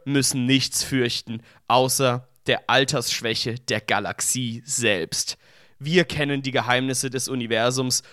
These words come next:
und wir werden sie nach unserem Willen nutzen. Wir sind die Necrons und die Galaxie gehört uns.“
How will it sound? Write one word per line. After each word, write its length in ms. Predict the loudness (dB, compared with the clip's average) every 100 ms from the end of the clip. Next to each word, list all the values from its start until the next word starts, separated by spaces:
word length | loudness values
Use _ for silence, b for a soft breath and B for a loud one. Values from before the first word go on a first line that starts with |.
| B
und 240 | -8 -6 2
wir 200 | 4 6
werden 280 | 4 2
sie 160 | -2 -2
nach 180 | -2 -2
unserem 560 | 0 0 2 2 0 2
Willen 340 | 0 2 0
nutzen. 480 | -2 -2 -4 -6 -6 -16 _ _
Wir 360 | -8 0 4 4
sind 320 | 4 -2 -2
die 60 | -2
Necrons 720 | -2 -2 -2 -4 -2 -4 -6 _ -4
und 200 | -4 -4
die 120 | 0
Galaxie 760 | 2 2 0 0 2 0 -2 -6 _
gehört 480 | -6 -4 -4 -4 -6 -4
uns.“ 580 | -4 -4 -4 -2 -2